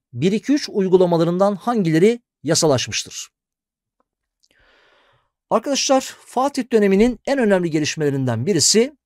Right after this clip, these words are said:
ilk Osmanlı kanunnamesi olarak kabul edilen, Fatih kanunnamesi olarak da adlandırdığımız Kanunname-i Al Osman'ın hazırlanmasıdır. Bu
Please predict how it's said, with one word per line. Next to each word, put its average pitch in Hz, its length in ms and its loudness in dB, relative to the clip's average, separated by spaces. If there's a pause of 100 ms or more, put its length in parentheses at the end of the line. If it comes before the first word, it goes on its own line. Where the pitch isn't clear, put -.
(520)
ilk 277 320 -2
Osmanlı 233 480 0
kanunnamesi 190 720 2
olarak 147 320 2
kabul 127 220 2
edilen, 214 400 4 (360)
Fatih 269 560 0
kanunnamesi 208 760 2
olarak 180 340 2
da 127 100 -2
adlandırdığımız 156 920 0 (260)
Kanunname-i 196 880 2
Al 190 240 4
Osman'ın 165 560 0 (120)
hazırlanmasıdır. 131 880 -2 (840)
Bu 302 300 4